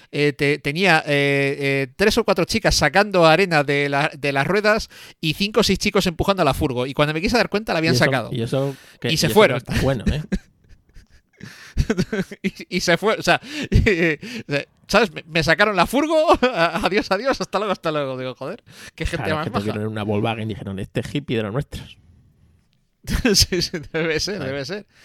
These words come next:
Speaker 1: Y claro, eh, esto llevaba una, una pala pequeña y, de-, y desde entonces, ¿qué aprendimos? Pues a llevar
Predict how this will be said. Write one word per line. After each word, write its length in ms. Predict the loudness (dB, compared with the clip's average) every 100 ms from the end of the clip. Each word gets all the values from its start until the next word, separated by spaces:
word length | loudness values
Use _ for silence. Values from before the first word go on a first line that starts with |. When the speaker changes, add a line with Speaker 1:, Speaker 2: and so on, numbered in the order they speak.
| -20 -20 -14
Speaker 1:
Y 140 | -8 0
claro, 300 | 2 2 0
eh, 400 | -2 -2 -2 -2 -4
esto 180 | -4 0
llevaba 240 | 0 0
una, 140 | -4 -8
una 220 | -2 0
pala 280 | 2 2 4
pequeña 360 | 2 0 0
y, 20 | 2
de-, 160 | 0
y 220 | -2 -4 -2
desde 240 | -4 -4
entonces, 380 | -4 -2 0 -2
¿qué 220 | 2 4
aprendimos? 680 | 4 4 0 -2 -2 -4 -6
Pues 260 | -8 -6 -4
a 80 | -2
llevar 480 | -2 0 0 0